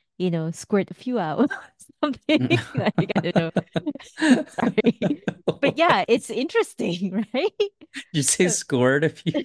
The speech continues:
Speaker 1: <laughs>
Speaker 2: out? <laughs>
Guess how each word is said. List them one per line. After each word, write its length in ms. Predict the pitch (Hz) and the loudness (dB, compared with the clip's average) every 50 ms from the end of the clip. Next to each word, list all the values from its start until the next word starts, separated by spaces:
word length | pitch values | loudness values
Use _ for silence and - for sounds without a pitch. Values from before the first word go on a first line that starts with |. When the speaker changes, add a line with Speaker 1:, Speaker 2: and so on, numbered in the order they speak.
| - - - | -6 -6 -4
Speaker 1:
<laughs> 140 | - 294 302 | -4 -4 -4
Speaker 2:
out? 460 | - - - - - - - - 302 - - _ - - _ - - - - _ - - _ _ _ - - _ _ _ _ _ _ - | -2 -2 -2 -2 -2 -4 -4 -8 -8 -8 -10 _ -14 -12 _ -8 -8 -8 -10 _ -16 -16 _ _ _ -18 -18 _ _ _ _ _ _ 0
<laughs> 440 | 339 349 311 - - 165 - - | 0 2 2 0 -2 -4 -6 -4